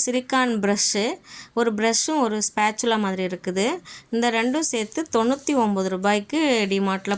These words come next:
போட்டிருந்தாங்க. அதையும் ஒண்ணே வாங்கிட்டோம். அடுத்து டிஷ்யூ பேப்பர். இது வந்து ஒண்ணு வாங்கினா ஒண்ணு ஃப்ரீ.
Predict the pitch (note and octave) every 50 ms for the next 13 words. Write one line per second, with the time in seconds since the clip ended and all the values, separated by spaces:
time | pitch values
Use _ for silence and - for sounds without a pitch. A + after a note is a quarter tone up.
0 | G3+ - F#3+ F#3 F#3 F#3 F#3 F3+ F3+ F3 F3+ F#3 G#3 A#3+ B3 A3+ G#3 G3 G#3+ A3+
1 | B3 B3+ A#3 G#3 F#3+ F#3 F#3 G3 G3 F#3+ F3+ F3 F3+ F#3 F3+ F3 F3+ F#3 F#3+ A3+
2 | D4 F#4 C4+ - - - - - - - - B3 C4 C4+ C4 E4 D4 - - A#3+
3 | A3 - E4 E4 - C4 A3+ G#3+ - - G3+ G#3 A#3 C#4+ D#4 C4+ A#3 A3 A3 A3+
4 | A3+ A3 G#3+ A3+ C4 C#4+ A#3+ A3 A3 A#3+ C4 C#4+ C#4+ B3+ A#3 A3+ A3+ A#3+ C4 C#4+
5 | C4+ G#3+ G3+ G3+ G3 F#3+ - - G3+ G3+ F#3 E3+